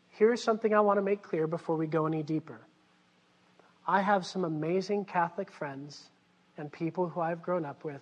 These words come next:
who love Jesus with all their heart. Being Catholic does not mean you're not saved.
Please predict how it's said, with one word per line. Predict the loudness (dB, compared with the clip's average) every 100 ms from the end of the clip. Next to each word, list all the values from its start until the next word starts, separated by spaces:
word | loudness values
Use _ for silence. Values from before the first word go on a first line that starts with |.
| -10
who | -8
love | -6 -6 -6 -8
Jesus | -6 -6 -8 -12
with | -12 -8
all | -8 -8
their | -12
heart. | -12 -14 _ _ _ _ _ _ _ _ -2
Being | -2 -2
Catholic | 2 2 2 -10 -10 -14
does | -8
not | -8 -6
mean | -4 -4
you're | -6
not | -8 -10 -12
saved. | -12 -14